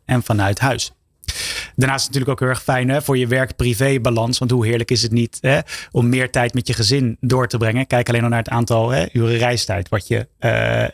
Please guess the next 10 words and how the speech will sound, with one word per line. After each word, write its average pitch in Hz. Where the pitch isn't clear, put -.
wat 117
je, 139
zeg 127
maar, 123
bespaart. 120
Dus -
conclusie, 208
hybride 135
werk, 143
hè, 180